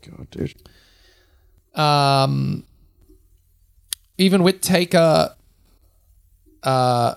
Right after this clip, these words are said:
Speaker 2: good faith generosity was questioned when he offered ten thousand dollars to improve the city's water park so that there was handicap accessible. Locals complained that he spent money at a strip club.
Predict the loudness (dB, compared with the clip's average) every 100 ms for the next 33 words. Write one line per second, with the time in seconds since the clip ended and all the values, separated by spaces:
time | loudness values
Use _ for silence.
0 | -10 _ _ _ 2 2 2 0 2 2
1 | -2 0 0 2 2 2 0 -2 -2 -4
2 | -2 0 0 0 -2 0 0 0 0 -2
3 | -2 -4 -2 -2 0 -2 2 2 2 0
4 | -2 2 0 2 -4 -2 -2 -2 0 2
5 | 2 0 -2 -2 -4 -8 -20 _ _ _
6 | 0 2 2 2 2 0 -2 -4 -4 -4
7 | -2 -2 -4 -2 -2 0 -2 -2 2 2
8 | 4 0 -2 -6 -2 -2 0 -2 -4 -6
9 | -2 0 0 -2 -2 -2 -2 -2 -2 -2
10 | -2 -2 -4 -4